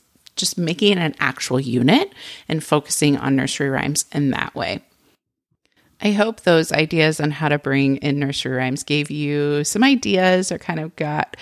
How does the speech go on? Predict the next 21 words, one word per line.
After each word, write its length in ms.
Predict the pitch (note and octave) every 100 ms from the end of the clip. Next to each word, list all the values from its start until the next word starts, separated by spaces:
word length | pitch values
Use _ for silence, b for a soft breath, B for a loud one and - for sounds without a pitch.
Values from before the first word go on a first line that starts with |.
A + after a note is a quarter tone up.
| B B
your 120 | - D#3+
mind 380 | D3 C#3+ D#3+
jogging 460 | C#3+ A#2 C3 C#3 C#3+
about 260 | C3+ - -
how 240 | - D3
you 400 | C#3+ C#3 C#3 C#3
would 160 | D3+ D3
want 160 | C3
to 100 | -
implement 500 | C#3 C3+ C#3 C#3+ C#3+
them 180 | C#3 C#3+
into 300 | - D3 D3
your 220 | C3+ - -
classroom, 600 | - A#3+ - - E4 G4 G#4+ B B
because 260 | B F#3+ F#3
it 140 | -
doesn't 300 | E3+ F3 A3
have 200 | G3+ F3
to 120 | - D#3+
be 180 | D#3
difficult 720 | D#3 - - E3 - F3+ F3